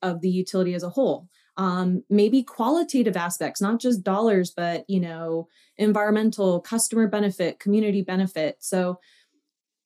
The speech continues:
the challenge or the opportunity, um, that I wanna put out there is, like,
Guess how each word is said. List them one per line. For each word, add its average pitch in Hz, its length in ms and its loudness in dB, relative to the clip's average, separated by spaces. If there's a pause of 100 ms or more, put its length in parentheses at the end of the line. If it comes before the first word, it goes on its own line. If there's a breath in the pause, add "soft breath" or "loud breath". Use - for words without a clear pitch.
(100)
the 208 120 2
challenge 226 840 2
or 208 120 4
the 196 80 2
opportunity, 185 1080 0
um, 175 500 -4
that 185 120 -2
I 170 120 -4
wanna 180 180 -2
put 175 160 -4
out 277 220 -2
there 175 200 -2
is, 175 160 -8
like, 170 240 -8